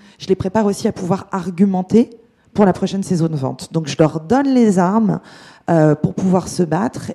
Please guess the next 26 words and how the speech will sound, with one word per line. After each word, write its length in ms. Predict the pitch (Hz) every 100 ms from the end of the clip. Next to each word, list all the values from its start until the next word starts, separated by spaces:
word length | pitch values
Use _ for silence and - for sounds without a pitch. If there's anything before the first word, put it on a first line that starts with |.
| -
et, 280 | 170 175 -
euh, 600 | 170 165 180 - 170 170 190 _ _ _ _ -
euh, 240 | 165 82
et 100 | -
pour 120 | - 151
pouvoir 320 | 160 151 147
œuvrer 300 | 147 143 202
pour 220 | - 165
que, 240 | - 151
pour 160 | 147 -
que 80 | 170
la 100 | 151
boîte 240 | 147 147
évolue. 480 | 147 139 143 - - _ _ - - -
Mais 220 | 196 196
ça, 400 | - - - 226
c'est 200 | 220 -
aussi 240 | 202 190 226
parce 160 | 214
qu'on 120 | - 196
est, 180 | 185
euh, 420 | 170 160 160 156 160 156 _ _ _ _ _ -
on 100 | 202
est 80 | 196
une 140 | 196
jeune, 320 | 185 185 185